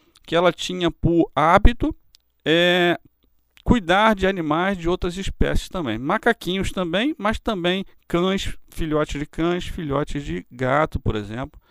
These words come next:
E em um certo momento, um dos gatos arranhou a, o seu focinho. Qual foi a reação dessa,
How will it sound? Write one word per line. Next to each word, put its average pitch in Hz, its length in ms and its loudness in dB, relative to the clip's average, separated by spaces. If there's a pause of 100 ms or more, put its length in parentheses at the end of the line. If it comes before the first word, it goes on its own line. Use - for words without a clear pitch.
(460)
E 220 120 0
em 285 40 6
um 302 200 8
certo - 360 2
momento, 226 640 0 (260)
um 220 200 -4
dos 175 200 -2
gatos 151 680 0 (240)
arranhou 214 800 6 (380)
a, 123 180 -8 (200)
o 135 180 -10
seu 147 160 -2
focinho. 101 520 -6 (600)
Qual 131 160 0
foi 170 160 4
a 160 40 6
reação 147 380 0
dessa, 127 400 -4